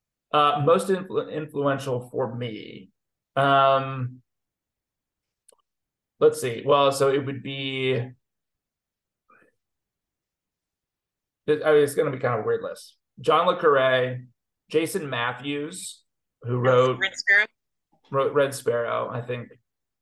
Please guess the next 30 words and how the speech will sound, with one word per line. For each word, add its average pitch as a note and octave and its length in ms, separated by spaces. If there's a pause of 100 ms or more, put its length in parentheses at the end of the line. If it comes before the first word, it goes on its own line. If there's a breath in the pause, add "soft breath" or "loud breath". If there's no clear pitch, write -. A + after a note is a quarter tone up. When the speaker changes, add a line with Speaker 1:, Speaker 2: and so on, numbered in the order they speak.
(140)
Speaker 1:
those C#3 200
books C3 320
really B2+ 180
kind B2+ 160
of A#2 80
sh-, - 220
like, B2+ 140
he, D#3+ 480
he C#3+ 560 (640)
and D#3 140
I C#3 200
are B2 120
sort B2 160
of, A#2+ 200 (220)
I B2 100
don't, B2 120
we, C#3 200
we, D3 200 (180)
we're C3+ 240
very C3+ 220
simpatico, A#2 680
I G#2+ 100
think, A2+ 220
in G#2+ 420 (360)
what B2 240
we're A#2 140
trying A2+ 380
to A2+ 100
do. G#2 500 (600)
Um, A#2 800